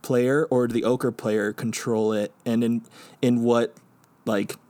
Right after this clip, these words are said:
split? You know, like, if the hex is more ochre, is it more their scene or their thing? I really am interested. This is one that, <laughs> um,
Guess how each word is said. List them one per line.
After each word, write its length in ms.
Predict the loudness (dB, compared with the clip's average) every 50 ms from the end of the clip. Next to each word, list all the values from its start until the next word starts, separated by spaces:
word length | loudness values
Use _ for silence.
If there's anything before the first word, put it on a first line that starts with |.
| -20 -20 _ _ _ -20 -20 _ _ _ _ _ _ _ _ _ _ _
split? 580 | 0 0 0 0 0 0 0 0 0 -2 -4 -8 -16 _ _ -6
You 120 | -4 -2 0
know, 160 | 0 0 0
like, 200 | 0 -2 -2 -4
if 140 | -4 -4 -2
the 120 | -2 -2 0
hex 240 | 0 -2 -2 -2
is 140 | -4 -4 -2
more 280 | 0 0 0 0 0 0
ochre, 460 | -2 -2 -2 -2 -2 -2 -2 -4 -8 -14 -20 -20 -20 -20 -8 -6
is 180 | -4 -2 0
it 140 | 0 0 0
more 420 | 0 2 2 2 2 2 0 -2 -2 -6
their 420 | -6 -4 -2 0 0 0 0 0 -2
scene 400 | -2 -2 -2 -2 -2 -2 -2 -2
or 180 | -2 -4 -4 -4
their 520 | -4 -2 0 0 0 0 0 0 -2 -4 -6 -14 -20 -20 -20 _ -20 _ _ _ _ _ _ -14
thing? 600 | -10 -8 -4 -2 0 0 0 -2 -6 -8 -10 -14 -18 -20 -20 -20 -20 -20 -20 -20 -20 -18 -8 -2
I 140 | 0 2 2
really 760 | 4 4 4 2 2 2 2 2 2 2 2 2 0 0 0
am 140 | -2 -2 -2
interested. 680 | -2 -4 -4 -4 -6 -2 0 0 2 2 0 -2 -6 -10 -16 -20 -20 -20 -20 -20 -20 -20 -20 -20 -20 -20 -20 -20 -20 -20 -20 -20 -2
This 160 | 0 2 2 4
is 80 | 4
one 200 | 4 4 4 4
that, 480 | 2 0 -2 -4 -4 -2 0 -2 -2 -2 -8 -18 -20
<laughs> 180 | -20 -8 -4 -2
um, 400 | 0 2 2 0 0 -2 -4